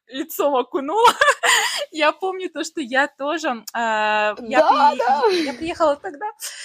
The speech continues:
Speaker 1: я приехала тогда в Москву к своей тёте погостить, а,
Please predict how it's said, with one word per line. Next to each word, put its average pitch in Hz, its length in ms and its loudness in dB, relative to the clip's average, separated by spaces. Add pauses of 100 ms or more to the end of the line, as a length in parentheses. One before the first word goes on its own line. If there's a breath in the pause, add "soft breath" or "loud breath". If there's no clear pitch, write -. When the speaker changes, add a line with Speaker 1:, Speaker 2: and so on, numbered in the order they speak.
(180 loud breath)
Speaker 1:
я 277 120 2
приехала 381 360 2
тогда 311 320 2
в 247 40 -8
Москву 302 600 0
к - 80 -10
своей 247 260 0
тёте 311 320 -4
погостить, 233 720 -6 (200)
а, 226 380 4